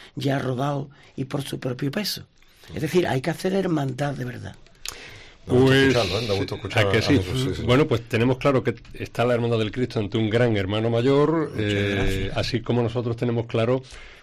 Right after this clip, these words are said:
Speaker 3: que tan, eh, buen pensador de los cofrades es que va a haber que llamarlo más veces, aunque sea para hablar de otras cosas, ¿eh?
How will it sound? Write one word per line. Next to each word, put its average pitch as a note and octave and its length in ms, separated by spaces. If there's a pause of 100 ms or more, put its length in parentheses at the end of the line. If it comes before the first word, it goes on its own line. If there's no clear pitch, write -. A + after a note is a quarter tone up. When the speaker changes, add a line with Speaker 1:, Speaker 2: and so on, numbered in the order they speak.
Speaker 3:
que G#2+ 160
tan, D3 500
eh, C3 300
buen C3 580
pensador C3 560
de C3 80
los B2 140
cofrades B2+ 480
es B2+ 40
que C3+ 120
va B2 60
a B2 40
haber B2 80
que B2+ 80
llamarlo B2 320
más A#2 160
veces, A#2+ 340
aunque A#2+ 240
sea A#2+ 140
para A#2 160
hablar A2+ 80
de G#2+ 80
otras G#2 160
cosas, F#2 340 (120)
¿eh? - 20